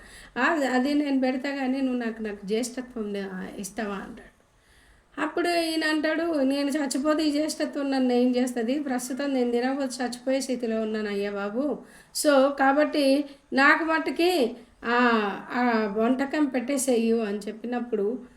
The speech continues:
సరే అనేసి ఇతడు ఏం చేస్తాడు, ఆయన అడిగింది కలగూర వంటకం, ఈయన పెట్టింది చిక్కుడుకాయ వంటకం. మొత్తానికి ఏదైతే నేను కడుపు నింపుకున్నాడు. ఇలా తన జ్యేష్ఠత్వాన్ని తను తృణీకరించాడు.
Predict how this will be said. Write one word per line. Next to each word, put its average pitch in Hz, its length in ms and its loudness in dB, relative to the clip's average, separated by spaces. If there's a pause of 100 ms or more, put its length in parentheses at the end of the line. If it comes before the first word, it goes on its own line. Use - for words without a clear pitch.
(160)
సరే 302 320 0
అనేసి 294 360 0
ఇతడు 247 420 0
ఏం 269 200 2
చేస్తాడు, 262 360 0
ఆయన 233 240 0
అడిగింది 285 420 0
కలగూర 277 380 -2
వంటకం, 277 420 -6
ఈయన 254 120 -4
పెట్టింది 247 400 -4
చిక్కుడుకాయ 214 460 -6
వంటకం. - 520 -10
మొత్తానికి 254 540 -2
ఏదైతే 277 380 -2
నేను 277 200 -4
కడుపు 247 220 -2
నింపుకున్నాడు. - 680 -4 (800)
ఇలా 359 440 6 (260)
తన 311 120 4
జ్యేష్ఠత్వాన్ని 330 920 2
తను 285 280 -2
తృణీకరించాడు. 302 1000 -2